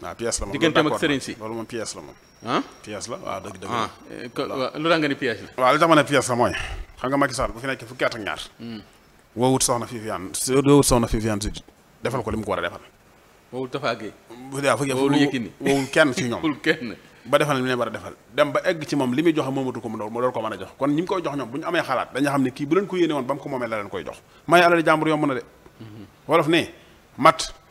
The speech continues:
Speaker 1: xam bu matt ki ko taxane rek.
Speaker 2: Mhm.
Speaker 1: Ku ko taxane wut bu ko xambee da ko yàq.
Speaker 2: Mhm.
Speaker 1: Yaa xam nga ne yow sa kër Omar Gueye.
Speaker 2: Mhm.
Speaker 1: Ak sama kër, man damay taalee courant ba ak lampe yi du bokk ak tey kenn ko keneen di taale.
Speaker 2: Mhm.
Speaker 1: Parce que ñun ñu koy fay tout le temps ñun ñoo ciy gën a am,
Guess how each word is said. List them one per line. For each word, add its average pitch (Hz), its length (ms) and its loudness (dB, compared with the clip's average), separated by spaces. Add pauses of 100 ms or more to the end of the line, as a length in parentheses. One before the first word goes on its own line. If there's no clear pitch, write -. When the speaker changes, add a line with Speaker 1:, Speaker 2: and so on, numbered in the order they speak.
(120)
Speaker 1:
xam 160 160 -2
bu 170 80 -4
matt 143 160 2
ki 131 60 -6
ko 120 160 -6
taxane 113 300 -2
rek. 82 100 -10 (300)
Speaker 2:
Mhm. 120 360 -16
Speaker 1:
Ku 190 120 0
ko 208 80 6
taxane 180 260 4
wut 156 120 4
bu 156 80 -4
ko - 60 -6
xambee 131 240 0
da 110 60 4
ko 113 80 0
yàq. 87 160 -2 (320)
Speaker 2:
Mhm. 120 280 -10 (360)
Speaker 1:
Yaa 147 120 8
xam 175 140 10
nga 156 100 10
ne 143 100 8
yow 135 100 10
sa 135 120 6
kër 139 220 4
Omar 135 180 4
Gueye. 98 180 -6 (300)
Speaker 2:
Mhm. 117 80 -12 (240)
Speaker 1:
Ak 151 140 4
sama 160 180 10
kër, 117 160 4 (180)
man 143 180 6
damay 160 200 6
taalee 143 300 2
courant 127 260 -2
ba 117 140 -2
ak 113 100 -6
lampe 139 240 2
yi 107 60 -6
du 110 80 -6
bokk 139 200 0
ak 123 60 -6
tey 110 220 -6
kenn 117 260 -10
ko 120 260 -4
keneen 131 200 -2
di 143 60 -10
taale. 170 280 2 (260)
Speaker 2:
Mhm. 123 280 -12
Speaker 1:
Parce 156 140 -2
que 190 80 4
ñun 175 180 8
ñu 208 60 6
koy 220 160 6
fay 160 240 6 (140)
tout 190 100 -4
le - 40 -2
temps 151 160 6
ñun 147 140 2
ñoo 165 160 4
ciy 147 140 0
gën 135 120 -2
a 120 60 -2
am, 131 180 -2